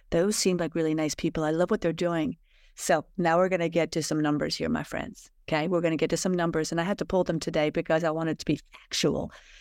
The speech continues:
So, um, as a podcaster, I have been doing this for forty-nine episodes now, okay? So I upload every Friday, a s-, a, ep-, an episode every Friday,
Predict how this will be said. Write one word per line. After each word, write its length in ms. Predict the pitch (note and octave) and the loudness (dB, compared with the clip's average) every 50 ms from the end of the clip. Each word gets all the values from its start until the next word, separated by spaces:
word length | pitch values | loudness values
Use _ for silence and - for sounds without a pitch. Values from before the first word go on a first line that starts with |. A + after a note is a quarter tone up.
| - - _ - | -20 -20 _ -8
So, 380 | - - G3 F3 E3 E3 E3 - _ _ _ _ - - | 0 2 4 4 4 2 -2 -6 _ _ _ _ -10 -4
um, 340 | - E3+ E3 E3 E3+ - - _ _ _ _ _ - - - - - | 0 0 2 2 2 0 -2 _ _ _ _ _ -20 -20 -10 -4 0
as 260 | F#3+ F3 F#3 - - | 2 2 2 2 2
a 40 | A#3+ | 0
podcaster, 840 | - - D3+ D3+ D3+ - - D#3+ D3+ D3+ - - - G3+ A3+ D4 D4+ - _ _ _ - - - _ _ _ - | 0 -2 -6 -6 -8 -6 -4 -4 -4 -4 -4 -2 -2 0 0 0 -2 -4 _ _ _ -20 -20 -20 _ _ _ -8
I 140 | E3+ E3+ D#3 | -8 -6 -4
have 200 | D#3 F3+ F3+ F3 | -2 0 0 2
been 160 | G3+ A3 A3+ | 4 4 4
doing 300 | G#3+ F#3 E3+ E3 E3+ E3 | 4 4 2 2 0 0
this 220 | E3+ E3 - - | 0 -2 -4 -4
for 140 | - - E3+ | -2 -2 -2
forty-nine 1300 | E3 - - - F3+ F3 F3 F3+ F3+ G3 G3+ G#3 G3+ G3+ - F3 F3 F3 F3+ E3+ D#3+ D#3+ D#3+ E3 E3 F3 - _ | -2 -4 -6 -2 2 4 4 4 4 2 0 0 -2 -6 -6 -4 -2 0 0 0 0 -2 -2 -2 -2 -4 -4 _
episodes 600 | - E3 D#3+ - D#3+ - - D#3 D3+ D#3 - - - | -6 -4 -2 -2 -4 -2 0 0 0 0 0 -2 -4
now, 200 | - - - - - _ _ - | -4 -4 -4 -6 -10 _ _ -4
okay? 400 | F3 D#3+ - - E3 F#3 A#3+ B3+ - _ - - _ | -4 -4 -2 -2 -2 -2 -4 -6 -8 _ -20 -20 _
So 300 | - - - F3+ E3+ E3 - | -10 -4 0 0 0 0 0
I 160 | - E3+ F3 | -2 -2 -2
upload 440 | - F#3 F#3 - - F#3 F3 F3 - - - | 0 -2 -2 0 2 2 2 2 0 -2 -2
every 320 | D3+ - C#4 - G3 A#3 | -2 0 0 2 2 2
Friday, 720 | C#4 - - - E3+ D#3+ D#3+ D#3 D#3+ D#3 D#3+ G3+ C4+ C#4 - _ _ | 2 0 0 0 0 2 0 0 0 0 0 0 0 -2 -6 _ _
a 160 | - D#3+ D3+ D#3+ | -2 -2 -2 -2
s-, 180 | E3 - - - - | -4 -8 -10 -8 -6
a, 300 | - - E3 E3+ G3 - | -4 0 0 0 2 2
ep-, 180 | - F3+ F3+ - - | 0 -2 -4 -4 -2
an 300 | - F3+ F3+ F#3+ A3 G#3+ | 0 2 4 4 4 4
episode 560 | - F3+ - - E3+ - - F3 E3+ E3+ E3+ - | 4 2 0 -2 -2 0 2 2 2 2 0 -2
every 300 | - F3 E3+ F#3+ G#3 B3 | -2 -2 0 0 0 0
Friday, 580 | B3 - G3 E3+ D#3 D#3 D3+ D3 D3 G3 C4+ | 0 2 2 2 2 2 0 0 0 -2 -2